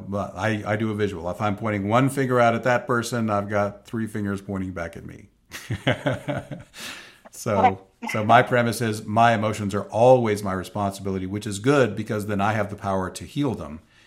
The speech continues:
if my emotions are the other person's fault, then that makes me powerless to heal myself.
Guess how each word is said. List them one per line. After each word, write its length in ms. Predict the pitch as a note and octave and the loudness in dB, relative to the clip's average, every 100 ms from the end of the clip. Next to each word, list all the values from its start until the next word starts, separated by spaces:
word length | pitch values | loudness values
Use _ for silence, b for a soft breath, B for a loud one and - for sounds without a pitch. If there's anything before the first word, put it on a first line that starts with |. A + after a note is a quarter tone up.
| b b | b b
if 240 | A#2 G#2 | -6 -4
my 300 | A2 G#2+ A#2+ | 0 6 6
emotions 800 | A2+ G#2+ G#2+ A2+ A2+ G#2 G2+ G2+ | 6 4 0 0 -2 -2 -2 -2
are 320 | - G2+ G2+ | -4 2 2
the 140 | F#2+ G2+ | 2 -2
other 140 | F#2 | -4
person's 420 | F#2 G2+ F#2+ F#2+ | -4 -6 -6 -8
fault, 520 | - D3 C#3 G#2 G2 - b b b | 0 6 8 8 4 -6 b b b
then 280 | A2+ A2 G#2+ | -2 0 4
that 240 | A2+ G#2 | 2 2
makes 340 | G#2+ G2+ - | 0 -2 -4
me 160 | A2+ G2+ | -4 -4
powerless 760 | G2+ - A2+ A2 G2+ G2+ G2 | -6 -2 0 2 0 -2 -4
to 220 | - - G#2+ | -8 -8 -8
heal 240 | G2+ G#2 | -6 -6
myself. 580 | F2+ E2+ - - - | -6 -10 -12 -16 -18